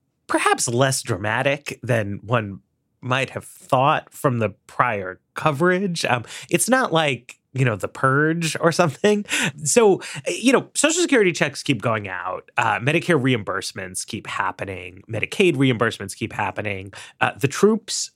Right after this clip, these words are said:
who are invoked a lot in this discussion, they're not, like, ordered to lay down their arms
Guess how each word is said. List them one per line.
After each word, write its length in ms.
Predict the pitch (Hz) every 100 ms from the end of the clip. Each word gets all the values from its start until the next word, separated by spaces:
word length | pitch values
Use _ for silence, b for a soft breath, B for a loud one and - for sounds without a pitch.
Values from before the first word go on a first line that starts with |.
| -
who 100 | 156
are 80 |
invoked 420 | 127 131 139 139 139
a 40 |
lot 320 | 120 131 131
in 100 | 131
this 140 | 127 -
discussion, 640 | 127 - 127 139 131 123 B B _
they're 120 | - 131
not, 260 | 147 147
like, 380 | 120 110 92 - _
ordered 360 | - 123 117 104
to 100 | 123
lay 180 | 107 113
down 220 | 110 107
their 180 | 104 104
arms 580 | 104 107 113 110 117